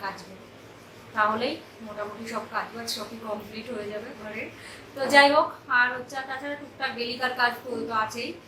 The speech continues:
এক্সট্রা যে কাজগুলো থাকে আর কি সেইগুলো। আর এদিকে এই যে চাটা খাওয়া হয়ে গেছে, উঠে পড়েছি। কালকে ঘুমটা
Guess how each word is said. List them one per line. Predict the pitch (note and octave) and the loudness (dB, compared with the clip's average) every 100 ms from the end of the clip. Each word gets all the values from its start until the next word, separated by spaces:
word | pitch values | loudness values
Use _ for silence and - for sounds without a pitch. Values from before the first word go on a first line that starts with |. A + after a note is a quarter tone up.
| - - - A3 | -20 -20 -16 -12
এক্সট্রা | - A#3 A3+ | -10 -8 -8
যে | A3+ | -2
কাজগুলো | A#3 A3+ A3+ A3+ C#4 | -2 -2 -6 0 4
থাকে | A3+ A3+ | 4 2
আর | A3 | -4
কি | D4 - | 0 2
সেইগুলো। | D4 A3+ A#3 B3+ - - - - - - A#3 | 4 2 0 -4 -4 -10 -18 -20 -20 -16 -10
আর | A#3 | -8
এদিকে | A3+ A#3+ A3+ | -8 -8 -6
এই | |
যে | B3+ C#4+ B3+ | -6 2 8
চাটা | A3+ A#3 A#3 | 10 8 4
খাওয়া | A3+ A3 | 4 4
হয়ে | A3+ A3 | 0 -6
গেছে, | A3+ B3 | -8 -10
উঠে | A3+ A3 | -12 -12
পড়েছি। | A3 A3+ C#4+ D4 A#3 | -10 -10 -12 -8 -4
কালকে | A#3 B3 | -4 -4
ঘুমটা | G#3+ A3 A3+ | -8 -8 -6